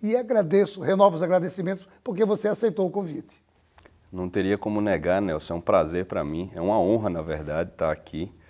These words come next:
Speaker 2: É, agradeço ao convite, estou sempre à disposição pra poder abrilhan-, tentar abrilhantar um pouquinho mais o seu programa.
Speaker 1: Rostan, quando e onde você fez seu curso de medicina?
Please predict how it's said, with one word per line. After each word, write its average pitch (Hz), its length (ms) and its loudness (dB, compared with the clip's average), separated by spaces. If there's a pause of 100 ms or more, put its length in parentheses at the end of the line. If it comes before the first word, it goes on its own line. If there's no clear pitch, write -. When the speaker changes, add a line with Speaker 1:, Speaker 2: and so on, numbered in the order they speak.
(460)
Speaker 2:
É, 78 840 -4 (180)
agradeço 82 840 -4 (120)
ao 82 100 -10
convite, 87 420 -6
estou - 200 -10
sempre 98 260 -6
à - 20 -6
disposição 87 680 -6 (640)
pra 78 560 -2 (100)
poder 78 500 -6 (220)
abrilhan-, 85 480 -4
tentar 101 480 4
abrilhantar 92 480 0
um 90 60 -2
pouquinho 85 360 -10
mais 78 220 -4
o - 60 -18
seu - 80 -14
programa. 71 460 -10 (1300)
Speaker 1:
Rostan, 240 720 10 (460)
quando 302 520 12
e 247 160 12
onde 220 360 12
você 196 320 6
fez 190 220 6
seu 185 140 4
curso 180 380 0
de 165 140 4
medicina? - 560 2